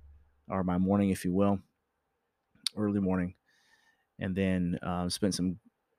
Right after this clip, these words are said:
dope-ass time with my wife. Um, and then now we're here. And, hey, so Maui living, Maui life, Hawaii life. Um, there's a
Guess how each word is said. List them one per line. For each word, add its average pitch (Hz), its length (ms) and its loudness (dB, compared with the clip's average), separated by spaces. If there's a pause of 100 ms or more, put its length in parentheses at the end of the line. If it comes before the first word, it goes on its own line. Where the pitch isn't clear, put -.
(140)
dope-ass 95 380 4
time 98 400 2
with 90 240 2
my 85 80 0
wife. 92 460 4 (760)
Um, 90 640 -4 (440)
and 98 160 -8
then 92 120 -2
now 95 160 4
we're 95 140 4
here. 135 360 10 (1120)
And, 92 580 2
hey, 160 340 12
so 143 600 12 (1500)
Maui 117 320 8
living, 117 380 8 (320)
Maui 92 280 2
life, 92 380 2 (100)
Hawaii 76 280 -2
life. 95 400 2 (800)
Um, 95 580 -2
there's 98 380 0
a 90 500 0